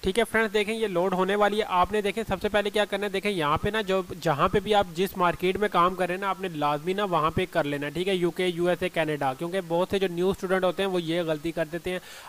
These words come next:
आपका यूएसए में काम रहे होते हैं और यहाँ पे आपका map लगा हुआ होता है यूके का, Canada का या किसी और का। ठीक है, तो आपने क्या करना है, यहाँ पे जिस market में करें वैसे ही वो set कर दें।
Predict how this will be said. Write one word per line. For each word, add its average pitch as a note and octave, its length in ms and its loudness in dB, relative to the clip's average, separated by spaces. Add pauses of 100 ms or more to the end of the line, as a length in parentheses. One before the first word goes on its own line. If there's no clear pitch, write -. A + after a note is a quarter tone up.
आपका F3+ 380 6
यूएसए F#3+ 500 4
में G3+ 140 0
काम F3+ 280 4
रहे F#3+ 120 2
होते F#3+ 220 2
हैं F#3+ 60 2
और F3+ 40 -2
यहाँ D#3+ 200 0
पे F3+ 80 -2
आपका F3 260 2
map D#3 300 -2
लगा E3 160 2
हुआ E3+ 100 4
होता F3 140 0
है E3+ 60 0
यूके E3 300 -2
का, E3 160 2
Canada D#3+ 440 2
का E3 120 -2
या E3 120 2
किसी D#3+ 260 -6
और D3 200 4 (160)
का। C#3+ 120 2
ठीक E3+ 200 -4
है, G#3 60 0
तो G3 100 0
आपने F3 200 2
क्या F#3+ 140 -4
करना F3+ 220 -4
है, G#3 80 -4
यहाँ D#3 200 -2
पे G#3 200 -2 (380)
जिस F#3 220 0
market F#3 360 4
में F#3+ 140 -2
करें F3 240 2
वैसे E3+ 300 0
ही F3 100 2
वो E3+ 120 2
set D3 220 0
कर C#3 160 -6
दें। B2 180 -8